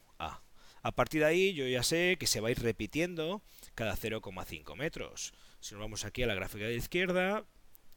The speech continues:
empieza en cero coma cero seis metros, em, hace un cinco completo y sé que vuelve a alcanzar el máximo justo cuando ha transcurrido una longitud de onda.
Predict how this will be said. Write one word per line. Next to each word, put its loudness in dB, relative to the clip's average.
empieza -2
en -10
cero -8
coma -10
cero -8
seis 0
metros, -2
em, -4
hace -2
un -10
cinco -8
completo -2
y 0
sé 2
que 4
vuelve 0
a 4
alcanzar -4
el -2
máximo -6
justo -8
cuando -12
ha -6
transcurrido -8
una -6
longitud -10
de -10
onda. -16